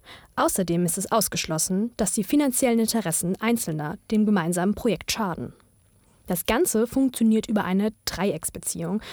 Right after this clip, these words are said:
zwischen dem Mietshaussyndikat, einem Verein, der aus den Bewohnern des Hauses besteht, und einer G M B H, die diese beiden Parteien gemeinsam gründen. Die Besitzer der G M B H sind zu gleichen Teilen der Bewohnerverein vor Ort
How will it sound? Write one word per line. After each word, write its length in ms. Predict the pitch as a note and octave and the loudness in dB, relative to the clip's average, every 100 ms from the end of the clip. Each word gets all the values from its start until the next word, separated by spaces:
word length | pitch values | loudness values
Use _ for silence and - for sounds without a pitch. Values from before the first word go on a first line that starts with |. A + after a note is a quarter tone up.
| - | -14
zwischen 320 | - A3 A3+ | -4 -2 2
dem 120 | G#3 G#3+ | 4 4
Mietshaussyndikat, 1040 | E4 - E3+ - E3 E3 - E3 B3+ - - | 2 0 -2 0 -2 -4 -4 -4 -4 -8 -12
einem 260 | - E3+ F3+ | -6 -6 -6
Verein, 480 | - - D#3+ F3+ C4+ - - - | -6 -6 -2 0 -2 -6 -14 0
der 180 | A3+ G3 | 2 2
aus 120 | F#3+ | 0
den 160 | - G#3+ | 2 4
Bewohnern 340 | G3 G#3 G#3 | 4 4 4
des 180 | G#3+ - | 2 0
Hauses 280 | F3 F3+ - | 0 0 -2
besteht, 420 | G3+ - B3 C4 - | -4 0 0 -2 -8
und 260 | - B3 A3+ | -2 2 4
einer 220 | A#3 B3+ | 4 4
G 160 | A#3+ B3+ | 4 4
M 80 | C4+ | 4
B 120 | C#4 | 2
H, 320 | G3 E3+ G3+ - | 2 0 0 -2
die 60 | |
diese 220 | A#3 A#3 A#3+ | 0 0 2
beiden 320 | E3 D#3 G3 | 0 0 0
Parteien 480 | D#3+ - D#3+ D#3 G#3 | -2 -4 -2 0 2
gemeinsam 480 | G#3 C#3+ D#3+ A3 | 2 2 0 0
gründen. 480 | B3 A#3+ F#3+ D#3+ - - _ _ _ - - - - | 2 2 2 0 -6 -12 _ _ _ -20 -18 -18 -2
Die 80 | A3+ | 2
Besitzer 340 | G#3 F#4+ G3 | 2 2 2
der 100 | F3 | 0
G 160 | F3 F3 | 0 0
M 100 | E3+ | 0
B 100 | D#3+ | 0
H 260 | E3+ E3 | -2 -2
sind 140 | G3+ G#3+ | 0 0
zu 60 | |
gleichen 400 | A3+ G#3 A3 D4+ | 0 0 0 -2
Teilen 460 | - G3 F3+ F#3+ G#3+ | -2 0 2 2 2
der 80 | A3 | 2
Bewohnerverein 840 | A3+ C4+ A#3 D#3+ F#3+ - F3 - | 2 4 2 0 -4 -2 -2 -2
vor 280 | - G#3 - | -2 -2 2
Ort 280 | G#3+ G3 | 2 0